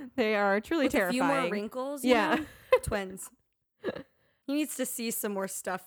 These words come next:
Speaker 2: first.
Speaker 1: Yeah, he, he hasn't quite been through it yet.
Speaker 2: Yeah.
Speaker 1: He just got a little taste of the points, and now
Speaker 2: Mm-hmm.
Speaker 1: he's, like, bloodthirsty.
Speaker 2: Yeah.
Speaker 1: Seb ends up in the gravel, and he, like, immediately, like, throws it into reverse because he's like, you know, the track's on a hill.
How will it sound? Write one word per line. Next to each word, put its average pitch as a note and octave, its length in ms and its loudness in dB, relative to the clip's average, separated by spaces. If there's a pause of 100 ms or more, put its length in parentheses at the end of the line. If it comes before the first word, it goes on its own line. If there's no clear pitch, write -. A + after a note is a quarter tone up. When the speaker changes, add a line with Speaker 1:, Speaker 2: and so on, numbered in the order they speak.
Speaker 2:
first. - 460 -8
Speaker 1:
Yeah, F#3 440 4
he, G#3+ 280 0
he B3 160 0
hasn't B3 240 2
quite F#3 260 0
been E3 180 -2
through D#3 200 -2
it D3+ 120 -6
yet. D#3 300 -4
Speaker 2:
Yeah. - 200 -8 (320)
Speaker 1:
He C#4+ 100 4
just D4 180 2
got A#3+ 180 6
a A3+ 40 4
little G3 220 2
taste F3 420 -2
of F3+ 160 -2
the E3+ 60 -2
points, D#3 500 -4
and D#3 160 -2
now D#3 160 -2
Speaker 2:
Mm-hmm. D3+ 100 -2
Speaker 1:
he's, E3 200 -6
like, D3+ 500 -8
bloodthirsty. F3 960 -4
Speaker 2:
Yeah. A#3 240 -4 (800)
Speaker 1:
Seb A#3+ 500 2 (100)
ends B3 260 2
up A3+ 220 4
in G#3+ 160 -2
the G#3+ 80 -2
gravel, D#3 800 -4
and A#3+ 120 4
he, B3 100 6
like, A#3 200 4
immediately, B3+ 640 2
like, B3+ 320 0
throws A#3 440 4
it A#3 100 6
into G#3+ 220 0
reverse F3+ 520 -2
because A3 320 0
he's G#3 200 -2
like, F#3 220 0 (220)
you G3 120 0
know, F3 120 2
the E3+ 60 -6
track's F3 340 -4
on E3 140 -6
a G3 60 -2
hill. - 460 -6